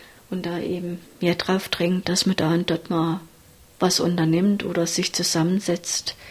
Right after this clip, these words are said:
wie, äh, vorher halt. Da hat mir dann halt immer gesagt, "Ach, das kann man immer noch mal verschieben" und so weiter und so fort. Hat mir ja noch viel Zeit, aber, äh, es ist halt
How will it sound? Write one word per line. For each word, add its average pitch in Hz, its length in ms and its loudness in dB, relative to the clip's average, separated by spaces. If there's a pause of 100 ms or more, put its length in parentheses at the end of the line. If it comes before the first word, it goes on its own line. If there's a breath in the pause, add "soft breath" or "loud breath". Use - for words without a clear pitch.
(560 loud breath)
wie, 175 260 2
äh, 160 420 2 (360)
vorher 165 580 2
halt. 151 260 0 (460 loud breath)
Da 165 120 2
hat 156 180 2
mir 160 80 2
dann 156 220 2
halt 151 140 0
immer 147 160 -2
gesagt, - 400 -6
"Ach, - 80 -6
das - 200 -6
kann - 140 -8
man 160 120 0
immer 165 120 0
noch 156 220 -2
mal 165 100 0
verschieben" 190 600 0
und 175 200 -4
so - 120 -2
weiter - 260 -2
und 165 160 0
so - 100 -6
fort. - 380 -8 (720 loud breath)
Hat 156 200 -4
mir 180 80 2
ja 170 120 4
noch 165 140 0
viel 190 240 4
Zeit, 160 460 2
aber, 165 320 2
äh, - 260 0 (280)
es 180 180 -2
ist - 200 -4
halt 175 360 -4